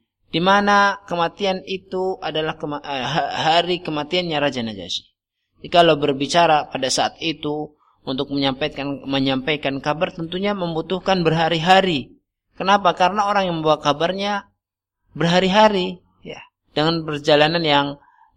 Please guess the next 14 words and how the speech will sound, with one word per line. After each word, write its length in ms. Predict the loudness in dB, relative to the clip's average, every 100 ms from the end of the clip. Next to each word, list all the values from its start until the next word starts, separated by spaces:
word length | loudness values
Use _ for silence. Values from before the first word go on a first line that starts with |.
| -6
menggunakan 800 | -2 2 2 2 0 -2 -12 -10
kendaraan, 800 | 0 2 4 4 2 2 -2 -8 _ _ _ -2
eh, 460 | 2 4 4 2 2
hewan, 560 | 4 6 6 4 0 -14 _ -18
ah, 160 | -18 -20 _ _ _
unta 560 | -4 -2 4 6 6
atau 160 | 2 -6
kuda. 480 | -4 2 6 6 4 -4 _ _ -8
Ya, 80 | -4
hal 220 | -2 -2
ini 420 | 0 2 0 -4 _ _ _ _ -2
akan 320 | 0 2 2
memerlukan, 640 | 2 2 0 -2 0 0 2
akan 180 | 0